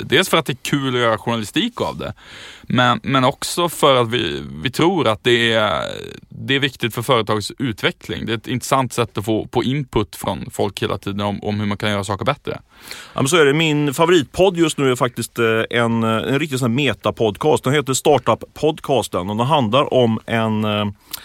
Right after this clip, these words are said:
Speaker 2: kille som har dratt igång en startup, och det är en, en podcast, ett podcastnätverk, och då gör han en podcast om sin, eh, resa där med det, det, eh, företaget.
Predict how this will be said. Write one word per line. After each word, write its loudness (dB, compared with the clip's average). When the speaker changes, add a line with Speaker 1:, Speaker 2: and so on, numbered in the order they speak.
Speaker 2:
kille 4
som 0
har 2
dratt 0
igång 2
en 0
startup, 0
och -4
det 0
är 0
en, -6
en -2
podcast, 0
ett -4
podcastnätverk, -2
och -4
då 0
gör 2
han 2
en -2
podcast -2
om 2
sin, -6
eh, -6
resa -4
där -2
med -6
det, -4
det, -4
eh, -6
företaget. 0